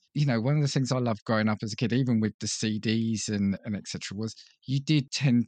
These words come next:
to listen to albums more. Now, when you can buy a single or a couple of songs direct, you know, for a dollar or ninety-nine p over here, I just wonder, have we, or have people fallen out of love with listening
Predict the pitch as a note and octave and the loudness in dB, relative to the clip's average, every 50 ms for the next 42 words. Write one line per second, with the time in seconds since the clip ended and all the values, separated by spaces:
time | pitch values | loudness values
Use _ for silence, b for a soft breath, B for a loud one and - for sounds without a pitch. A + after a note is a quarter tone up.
0 | - - D3 B2+ A#2 F#2+ F#2+ - - A#2 B2 A#2+ - - D#3+ - D3+ F3+ G#3+ A3+ | 0 -4 -2 -2 -2 -2 -2 -2 -2 -2 -4 -2 -2 -4 -2 0 2 2 2 0
1 | G3+ - G2+ G2 F2+ - - F#2+ E2 D#2+ D2+ C#2+ - _ _ _ _ _ _ _ | 0 -2 -4 -4 -4 -4 -4 -4 -4 -4 -6 -10 -12 _ _ _ _ _ _ _
2 | _ _ _ - B2 C3+ C#3 C#3+ D3+ E3 E3 D#3+ C#3+ C#3+ C3 B2 B2 B2 A#2+ - | _ _ _ -8 -2 2 2 4 4 4 4 2 2 2 4 4 4 2 2 0
3 | - C3 A#2+ - B2+ A#2 A2+ A2 A2 A2 A2 - - A#2 G#2 - - - C3 A#2+ | -2 -2 0 0 2 2 4 4 2 2 0 -2 -2 -4 -4 -4 -4 -2 0 0
4 | A#2+ A2+ A2+ G#2 G2+ G#2 F#2+ G2 G#2+ G2+ G2 G2 - - A#2 - - A2+ - - | 0 0 0 0 0 0 0 -2 -2 -2 -4 -4 -4 -6 -6 -6 -6 -8 -6 -4
5 | - G#2+ G#2+ G#2 G#2 G2 - - A2+ G2+ G#2 G#2 G#2+ G2+ G2 - A2 G#2 G2+ G2+ | -4 -4 -2 -2 -2 -4 -4 -6 -4 -4 -2 0 -2 -2 -2 0 0 0 2 2
6 | G2+ G2+ F#2 - - A2 G#2 G2+ G2+ F#2+ - A2 G2+ G2 G2 G2+ F#2+ G2 G2+ G2+ | 0 -2 -4 -6 -6 -6 -4 -4 -4 -4 -4 -2 -2 0 -2 -2 -2 -2 -2 -4
7 | G2 F#2+ F#2+ B B B B B B B B _ - A2+ G#2 G2+ G2 G#2 G#2 G#2+ | -4 -6 -8 B B B B B B B B _ -2 0 0 0 2 2 2 2
8 | G#2 F#2+ - - G#2+ G#2+ G#2 G#2+ F#2 F#2+ F#2 G2+ F2 F#2 G2 - _ _ _ - | 2 0 0 -2 -2 0 -2 -2 -4 -4 -4 -4 -4 -6 -8 -10 _ _ _ -2
9 | C#3 C3 C#3+ - - - D3 D3 D3 C3 B2+ A2 G#2 G2+ - C#3 C3 B2 - C3 | 0 2 2 0 2 2 2 2 2 2 2 0 0 0 0 -2 -2 0 0 0
10 | B2 A#2 A#2 - _ _ _ _ _ A#2+ A#2+ A#2 G2+ - A#2 C3+ B2 - - _ | 2 2 0 -2 _ _ _ _ _ -4 -4 -2 -4 -2 -2 -2 -2 -2 -6 _
11 | - - B2 A2 - A2 G2+ - - B2+ B2 A#2 G#2+ G#2 G2+ G#2 G#2 G#2 - G2+ | -4 -4 -4 -2 -4 -8 -10 -6 -4 -2 0 0 2 2 2 2 0 0 -2 -4
12 | F#2+ A2+ A2+ G#2+ F#2 - G#2 G2+ F#2+ G#2+ A2 A#2 A2 - - A#2+ G#2 F#2 F2+ F#2 | -4 -4 -4 -4 -4 -4 -6 -6 -4 -2 0 0 0 0 0 -2 0 0 0 -2
13 | F#2+ | -4